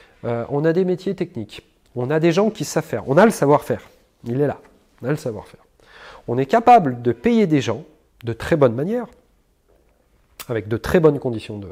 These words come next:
travail, et on ne trouve personne pour les remplacer. C'est, euh, c'est fou, hein. Vra-, vraiment que c'est fou.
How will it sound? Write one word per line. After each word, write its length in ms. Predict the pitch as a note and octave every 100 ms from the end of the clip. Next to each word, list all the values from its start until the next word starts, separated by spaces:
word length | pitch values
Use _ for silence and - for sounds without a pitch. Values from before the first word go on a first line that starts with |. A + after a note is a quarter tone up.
| E2+ D#2+
travail, 360 | - D3+ G#3 G#3+ _ _ _ _ _ _ - - - - - - _ -
et 60 |
on 80 | D#3
ne 60 | D3+
trouve 300 | - B2 -
personne 380 | F3+ - G3
pour 100 | -
les 80 | B2
remplacer. 360 | A2+ G#2+ G#2 - _ _ _ _
C'est, 280 | - G#2
euh, 60 | G2+ F#2+ G2+ G#2 G#2+ G#2 G2+ - G#2 G2
c'est 140 | E3+
fou, 240 | F#3 B3+
hein. 160 | D#3+ E3 - - _ _
Vra-, 240 | A#2 B2+ A#2+
vraiment 240 | D3+ A#3
que 80 | A#3
c'est 80 | A3
fou. 200 | -